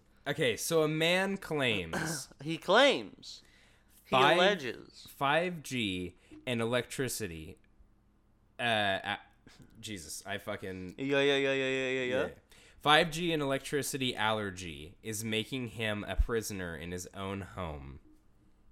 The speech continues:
Speaker 2: I have several questions. <laughs>
Speaker 1: So before we get into this,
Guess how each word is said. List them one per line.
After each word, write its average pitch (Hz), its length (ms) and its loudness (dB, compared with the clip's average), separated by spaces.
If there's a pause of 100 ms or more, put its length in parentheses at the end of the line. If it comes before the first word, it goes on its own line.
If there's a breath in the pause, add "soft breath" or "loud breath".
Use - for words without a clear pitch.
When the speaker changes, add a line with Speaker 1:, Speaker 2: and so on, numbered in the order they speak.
(2000)
Speaker 2:
I 165 160 -2
have 151 320 -2
several 117 460 -4
questions. - 600 -16 (380)
<laughs> 262 400 -4 (180)
Speaker 1:
So - 480 -6
before 170 400 0
we 185 120 -2
get 147 200 4
into 113 260 -2
this, 78 380 -12